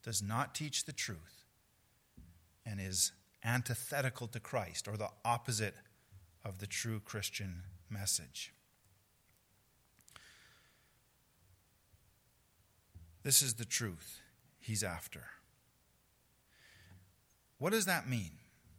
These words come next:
Well, when we say that Jesus is the Christ, in our English translations, the capital letter C, Christ, is how it is translated, the Anointed One.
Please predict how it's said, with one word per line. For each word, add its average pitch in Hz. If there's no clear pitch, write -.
Well, 156
when 160
we 180
say 233
that 202
Jesus 165
is 123
the 120
Christ, 98
in 139
our 143
English 185
translations, 113
the 120
capital 143
letter 120
C, 131
Christ, 110
is 160
how 185
it 180
is 170
translated, 143
the 143
Anointed 147
One. 120